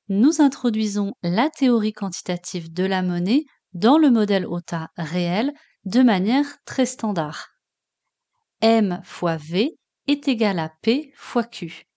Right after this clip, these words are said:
M est la quantité de monnaie en circulation, donc une variable de stock. V est un paramètre de vitesse. P est un indice des prix agrégés. Q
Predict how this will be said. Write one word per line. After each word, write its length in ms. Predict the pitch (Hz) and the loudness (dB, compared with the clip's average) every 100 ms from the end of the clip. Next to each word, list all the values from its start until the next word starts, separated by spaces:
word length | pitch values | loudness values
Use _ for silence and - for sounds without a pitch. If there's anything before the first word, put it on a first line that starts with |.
| _ _ _ _ _ _ | _ _ _ _ _ _
M 320 | 226 226 202 - - | 0 2 0 -2 -2
est 100 | 294 | 2
la 140 | 339 | 2
quantité 420 | 226 214 180 - 208 | 2 -4 -4 -4 -2
de 100 | 190 | -2
monnaie 380 | 180 170 170 - | -2 -4 -6 -6
en 140 | - 302 | 0 0
circulation, 840 | - 214 - 185 170 - - 320 _ _ _ _ | 0 -6 -6 -6 -6 -6 -8 -8 _ _ _ _
donc 220 | 170 - | -10 -6
une 120 | 180 | -6
variable 400 | 170 151 170 160 | -4 -6 -6 -8
de 100 | 165 | -10
stock. 560 | 156 - 180 262 - - _ _ _ _ _ _ _ | -12 -6 -6 -6 -12 -20 _ _ _ _ _ _ _
V 680 | 190 185 220 196 233 214 262 | -6 0 0 4 2 2 0
est 160 | 320 | 2
un 80 | 277 | 2
paramètre 680 | - 220 202 185 175 - - - | 2 0 0 0 -4 -6 -16 -12
de 140 | 165 | -6
vitesse. 840 | 165 160 202 - 220 330 - - - _ _ _ _ _ _ _ | -6 -6 -4 0 2 2 -4 -16 -20 _ _ _ _ _ _ _
P 440 | 247 240 226 - - | 2 4 2 -2 -2
est 200 | 330 - | 2 4
un 120 | 294 | 6
indice 500 | 254 233 214 214 - | 6 4 0 -4 -6
des 140 | - 170 | -6 -6
prix 320 | - - 277 | -4 -2 2
agrégés. 640 | 254 208 202 170 175 247 - _ _ _ _ _ _ _ - | 2 0 -2 -2 -4 -4 -8 _ _ _ _ _ _ _ -10
Q 400 | - 254 349 | 0 2 2